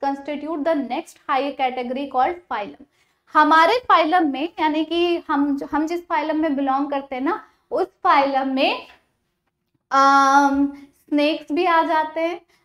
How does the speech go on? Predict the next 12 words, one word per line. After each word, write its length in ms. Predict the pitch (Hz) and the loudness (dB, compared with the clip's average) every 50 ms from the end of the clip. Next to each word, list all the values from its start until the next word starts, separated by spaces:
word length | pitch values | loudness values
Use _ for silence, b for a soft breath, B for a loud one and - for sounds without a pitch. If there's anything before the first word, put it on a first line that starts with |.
| _ - | _ -6
लिजर्ड्स 600 | 233 233 240 233 233 240 240 254 262 262 - - | -4 -2 -2 -2 -2 -2 -2 -2 -4 -6 -10 -8
भी 100 | - 311 | -6 -2
आ 140 | 311 311 294 | 0 0 0
जाते 380 | 294 302 285 277 277 285 302 302 | 0 0 -2 -2 -2 -4 -8 -10
हैं, 160 | 320 330 - _ _ | -10 -10 -14 _ _
फिशेस 400 | 285 262 269 - - 269 277 277 277 | -8 -8 -6 -8 -8 -8 -8 -8 -8
भी 160 | 262 302 311 | -6 -4 -4
आ 160 | 302 294 285 | -2 -2 -2
जाते 380 | 285 294 277 269 262 262 - 294 | -2 -2 -2 -2 -4 -4 -6 -6
हैं, 260 | 302 302 320 330 330 | -4 -2 -2 -2 -4
कैट्स, 640 | 320 - 277 233 220 220 233 254 285 285 - - 247 | -4 -4 -4 -2 -2 -2 -2 -4 -6 -8 -10 -10 -8
डॉग्स, 580 | 233 240 262 240 226 220 220 226 269 285 - | -6 -2 -2 0 0 0 0 -2 -4 -6 -8